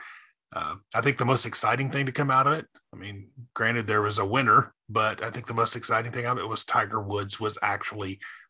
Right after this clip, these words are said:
playing golf. There was that will he, won't he lead up coming into the week. And on Tuesday in his press conference, he said, uh, "I'm here to play and I expect to win."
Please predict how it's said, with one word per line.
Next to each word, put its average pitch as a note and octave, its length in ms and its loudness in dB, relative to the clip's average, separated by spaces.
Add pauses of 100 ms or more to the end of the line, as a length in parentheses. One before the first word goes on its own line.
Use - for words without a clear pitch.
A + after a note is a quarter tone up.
(120)
playing G2 280 -2
golf. F#2 300 2
There G#2 140 0
was G2+ 100 0
that G2+ 240 -4
will A2+ 300 2
he, A2+ 260 -4
won't G#2+ 400 -2
he A#2 260 -4
lead A2 280 -4
up B2 180 4 (540)
coming A2+ 240 -2
into A2+ 260 -2
the G#2+ 100 2
week. A2+ 440 0 (340)
And G#2 420 -2
on G#2+ 140 4
Tuesday A#2+ 460 4
in G#2+ 80 -2
his G#2+ 100 0
press C3+ 240 4
conference, G#2 380 2
he A2+ 100 -4
said, G#2+ 320 2
uh, - 80 -4
"I'm G#2 380 2
here B2 100 2
to A2 80 2
play C3 260 2
and B2 80 2
I B2 60 6
expect B2+ 360 0
to A2+ 80 0
win." B2+ 280 2